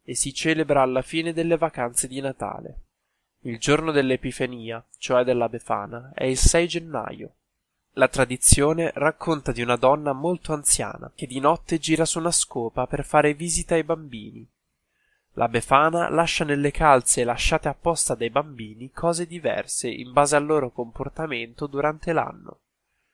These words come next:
Ai bambini che si sono comportati bene lascia dolci e piccoli giocattoli,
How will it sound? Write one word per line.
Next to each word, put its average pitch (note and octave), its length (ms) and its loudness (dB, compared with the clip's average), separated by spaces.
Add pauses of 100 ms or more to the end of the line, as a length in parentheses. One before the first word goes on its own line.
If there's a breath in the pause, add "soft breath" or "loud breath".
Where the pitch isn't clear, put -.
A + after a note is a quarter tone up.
(280)
Ai A2+ 120 0
bambini C#3 640 -4
che - 100 -8
si D3 140 -2
sono E3+ 260 -2
comportati E3 640 -4
bene C3 400 -4
lascia C3+ 400 -2
dolci E3 540 -2
e D3 120 -4
piccoli F3 460 -4
giocattoli, A2+ 680 -8